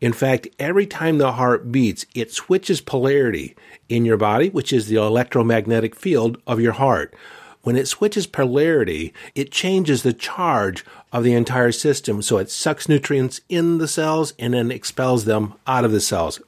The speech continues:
based on the electrical charge of the heart. And all this is done while monitoring your environment, monitoring your vitals, maintaining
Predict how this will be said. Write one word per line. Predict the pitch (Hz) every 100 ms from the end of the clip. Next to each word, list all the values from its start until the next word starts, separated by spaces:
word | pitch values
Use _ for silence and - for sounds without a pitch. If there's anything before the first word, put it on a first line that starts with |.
| -
based | 110 123 113 117
on | 107
the | 110
electrical | 120 127 - 120
charge | - 190 147 107 120 - - -
of | 131 120
the | 117
heart. | 143 90 - _ _ _
And | 120 120
all | 131
this | 143 139
is | 117
done | 101 156 151 113 127 131
while | 123 127
monitoring | 117 135 147 131 - 120 117
your | 101 98
environment, | 98 101 135 147 143 143 135
monitoring | 107 110 110 104 107 104
your | 101 101
vitals, | 113 139 139 139 135 127 -
maintaining | 117 139 143 139 - 131 127 135 131